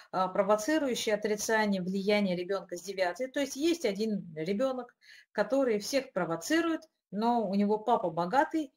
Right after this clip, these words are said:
или папа скандальный, мама скандальная, и никто с ним связываться не хочет. Ну и делает, делает. И, а, попустительство, девиация одного человека, а, проявляет, э,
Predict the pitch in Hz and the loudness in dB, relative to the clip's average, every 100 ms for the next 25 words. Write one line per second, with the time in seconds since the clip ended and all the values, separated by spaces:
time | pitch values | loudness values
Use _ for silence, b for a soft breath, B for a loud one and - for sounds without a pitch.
0 | _ 247 233 233 220 214 170 151 156 165 | _ 0 0 2 2 2 2 2 2 -2
1 | - 202 196 247 302 294 285 269 190 202 | -2 -2 4 6 6 4 -2 -2 0 2
2 | 247 262 - 254 240 247 247 240 233 233 | 2 0 -2 -2 2 4 4 2 0 -4
3 | B - 262 254 254 320 311 233 226 226 | B -4 0 0 0 -2 0 -4 -2 -2
4 | 262 262 - 226 226 240 220 165 - 160 | -2 -4 -4 -2 0 0 -2 -2 -6 -10
5 | _ _ _ _ _ _ 214 233 214 277 | _ _ _ _ _ _ 0 2 4 2
6 | 285 262 202 196 165 165 - 254 247 226 | 2 0 -2 -2 -2 -4 -6 -6 -4 -2
7 | 208 196 B B 185 180 175 170 - 240 | -4 -6 B B -2 0 0 -2 -4 -4
8 | 262 277 - - 294 - 208 180 - 175 | 0 -2 -2 -2 -4 -2 -6 -6 -10 -4
9 | 170 156 160 233 247 233 214 - 185 180 | -2 -2 -4 -2 2 4 2 0 -4 -4
10 | - 202 208 208 180 175 - 185 170 151 | -2 0 2 0 -2 -6 -6 -4 -2 -2
11 | 151 135 - 277 330 B B B B _ | -4 -10 -6 -8 -8 B B B B _
12 | - 160 - 160 - - 247 254 240 214 | -6 -4 -6 -8 -12 -2 0 0 -2 2
13 | 208 220 247 254 240 190 185 170 160 | 4 6 4 0 -4 -4 -2 -2 -4